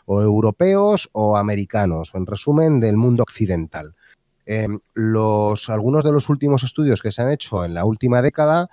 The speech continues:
hablaban de que una persona de cada ochenta y, no, de cada sesenta y ocho entraba dentro del espectro del autismo.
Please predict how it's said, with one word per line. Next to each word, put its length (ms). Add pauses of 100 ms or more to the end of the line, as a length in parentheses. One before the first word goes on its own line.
(240)
hablaban 500
de 120
que 240 (180)
una 300
persona 800 (480)
de 220
cada 500
ochenta 800
y, 160
no, 100
de 100
cada 200
sesenta 760
y 140
ocho 420 (540)
entraba 400
dentro 320
del 320
espectro 960 (200)
del 500
autismo. 720